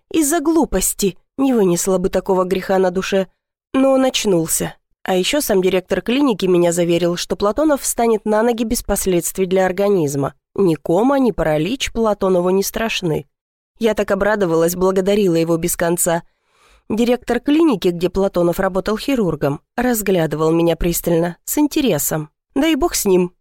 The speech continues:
главное, Платонов жив и здоров и... и без работы остался. Разумеется, есть еще и частная клиника, но почему-то я уловила нотки тоски под бурным матерным возмущением Платонова, когда он говорил, что появится в частной клинике как директор.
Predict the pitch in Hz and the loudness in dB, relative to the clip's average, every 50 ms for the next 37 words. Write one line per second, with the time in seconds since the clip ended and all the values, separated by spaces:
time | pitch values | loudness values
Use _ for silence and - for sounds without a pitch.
0 | - - 240 277 285 269 269 269 262 262 - 262 277 269 277 294 302 277 208 175 | -6 -2 0 2 2 2 4 2 2 0 0 0 -2 -2 0 0 2 2 2 0
1 | 165 170 180 170 196 185 175 165 190 180 185 180 - - - 262 277 285 - _ | 0 -2 -2 0 0 -2 -2 0 0 2 0 0 -2 -2 -2 0 0 0 -2 _
2 | _ _ _ _ - 349 277 311 285 262 269 247 214 180 170 175 - - 170 175 | _ _ _ _ -4 -2 0 0 0 0 0 0 0 0 0 -2 0 0 -2 -2
3 | - - - 180 170 165 165 - - 185 180 - _ _ _ _ _ _ _ - | -2 -2 -2 -2 -2 -2 -2 -4 -4 -6 -6 -6 _ _ _ _ _ _ _ -4
4 | - 226 233 220 226 247 262 294 320 320 - - 226 208 208 226 214 - - 240 | -2 0 0 2 2 2 2 2 2 0 0 0 0 2 2 0 0 0 -2 -2
5 | 226 - 240 247 240 226 - - 277 240 - - 190 175 175 175 - 196 190 180 | -2 0 0 0 0 0 0 0 0 0 0 0 0 2 0 0 0 0 2 2
6 | 180 180 175 - 185 185 - _ _ _ _ _ - 233 233 240 233 - 247 - | 2 2 0 0 -2 -4 -6 _ _ _ _ _ -4 0 0 0 0 0 -2 -2
7 | - 262 285 330 330 - 277 254 240 247 240 240 233 240 233 233 262 277 269 269 | 0 0 0 0 0 0 0 0 2 2 2 2 2 0 0 0 0 0 0 0
8 | 262 254 233 233 - - - 247 247 - 254 262 - - - - 269 240 - 196 | 0 0 0 -2 -2 -4 -6 -6 -4 -2 -2 -4 -4 -4 -4 -2 -4 -2 -2 -2
9 | 180 180 180 185 196 196 190 190 190 196 196 190 180 180 - 196 196 196 190 190 | -4 -4 -2 -2 0 2 2 2 2 2 2 2 0 0 0 0 2 2 2 2
10 | 185 190 185 196 202 196 196 - 208 190 190 196 190 196 214 220 233 240 - 202 | 2 0 0 2 2 0 0 0 0 2 2 2 0 0 0 -2 -2 -2 -2 0
11 | 180 160 160 160 160 160 - - _ _ _ - - 208 196 185 180 170 175 175 | 0 0 0 0 -2 -2 -4 -6 _ _ _ -4 -2 -2 0 2 2 2 4 4
12 | 175 175 175 175 180 175 175 180 175 - - 185 175 - 185 185 180 180 170 175 | 2 2 2 2 2 2 2 2 0 -2 -4 -4 -2 -2 0 0 0 0 0 -2
13 | - - 185 170 - - 185 175 - 196 190 190 - 240 277 330 302 220 170 - | -2 -2 -4 -2 -2 -4 -4 -2 0 0 0 0 0 0 0 2 2 2 0 0
14 | 180 175 - - 220 226 220 233 269 247 214 147 - - - - 143 - _ | -4 -6 -2 -2 -2 -2 -2 -2 -2 -2 -2 -4 -4 -6 -10 -10 -10 -10 _